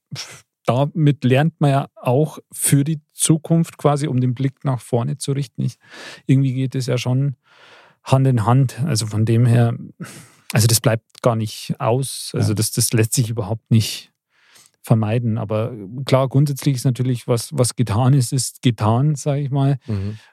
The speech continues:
Speaker 1: Und, ähm, gibt ja auch sicher viel, wo man sagt, da denkt man gerne zurück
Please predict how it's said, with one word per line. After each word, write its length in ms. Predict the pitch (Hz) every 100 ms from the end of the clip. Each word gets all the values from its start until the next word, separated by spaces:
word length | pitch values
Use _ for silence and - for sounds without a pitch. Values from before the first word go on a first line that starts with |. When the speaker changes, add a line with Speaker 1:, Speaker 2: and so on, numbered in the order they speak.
| _
Speaker 1:
Und, 580 | - 135 120 120 117 151
ähm, 640 | 143 113 110 110 110 104 101 330
gibt 260 | 185 156
ja 80 | 151
auch 180 | 139 123
sicher 320 | - 143 135
viel, 240 | 113 147 139
wo 120 | 131
man 100 | 127
sagt, 300 | 123 117 - 180 -
da 80 | -
denkt 240 | 127 135
man 120 | 120
gerne 300 | 123 165 170 107
zurück 380 | - - 113 110